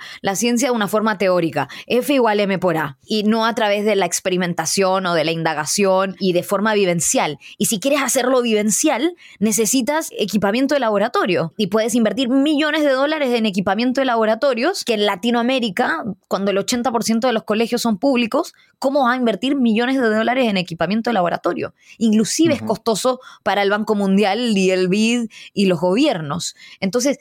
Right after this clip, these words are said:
Speaker 1: si quieres cambiar el paradigma de la enseñanza a la ciencia y motivar a más estudiantes a de-, tomar carreras stem, es un problema multifactorial. Tienes el paradigma de los profesores, tienes los recursos. Según el bid, ochenta por ciento de los colegios no tiene laboratorio. Enseñamos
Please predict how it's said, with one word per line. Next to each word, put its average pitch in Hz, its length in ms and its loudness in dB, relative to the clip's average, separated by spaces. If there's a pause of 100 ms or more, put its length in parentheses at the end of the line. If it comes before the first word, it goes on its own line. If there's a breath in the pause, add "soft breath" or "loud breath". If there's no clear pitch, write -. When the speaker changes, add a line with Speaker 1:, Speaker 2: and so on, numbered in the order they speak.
(120 loud breath)
Speaker 1:
si - 160 -2
quieres 349 360 0
cambiar 233 400 2
el 330 140 0
paradigma 202 840 0 (280)
de 190 100 2
la 190 80 2
enseñanza 226 480 -2
a - 20 0
la 220 120 -4
ciencia 196 580 -2 (220 loud breath)
y 190 60 -6
motivar 208 360 0
a 285 40 -4
más 277 200 0
estudiantes 233 640 -2
a 123 180 -2
de-, - 160 -6 (100)
tomar 233 360 0
carreras 226 380 0
stem, 220 560 -2 (140 loud breath)
es - 200 -8
un 359 80 -4
problema 302 300 0
multifactorial. 254 880 -2
Tienes 320 180 0
el 269 100 -2
paradigma 240 400 -2
de 247 40 -2
los 220 120 -2
profesores, 170 540 -2
tienes 339 280 -2
los 247 120 2
recursos. 196 800 -2
Según 220 360 2
el 240 100 0
bid, 254 180 2
ochenta 269 320 -2
por 240 120 -2
ciento 247 240 -2
de 247 40 2
los 233 100 -4
colegios 226 360 0
no 240 220 0
tiene 262 200 2
laboratorio. 175 720 0
Enseñamos 233 720 0